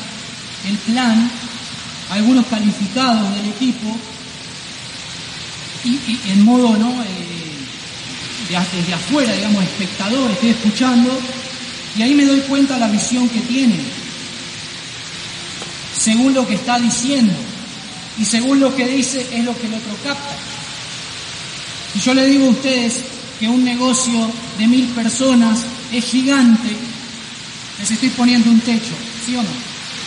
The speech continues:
Entonces ustedes dicen, "Uy, mil personas ya es un montón". No, porque esto es ilimitado. Vos podés tener cincuenta mil si querés. Entonces, ¿qué es importante?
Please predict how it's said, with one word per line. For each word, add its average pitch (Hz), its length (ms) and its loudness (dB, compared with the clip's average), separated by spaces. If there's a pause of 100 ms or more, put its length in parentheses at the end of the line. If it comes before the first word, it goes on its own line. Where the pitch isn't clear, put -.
(1800)
Entonces 233 420 4
ustedes 247 380 4
dicen, 233 280 2
"Uy, 269 180 4 (680)
mil 247 220 6
personas 240 580 0 (320)
ya 220 100 0
es 220 120 2
un 214 120 8
montón". 208 340 2 (460)
No, 262 240 0 (480)
porque 202 200 -2
esto 254 120 0
es 226 100 2
ilimitado. 202 600 2 (1200)
Vos 233 120 4
podés 240 220 2
tener 240 220 4
cincuenta 214 580 4
mil 262 260 4
si 190 160 -4
querés. 160 280 -6 (340)
Entonces, 233 440 0 (400)
¿qué 262 160 -2
es - 120 -2
importante? 247 680 2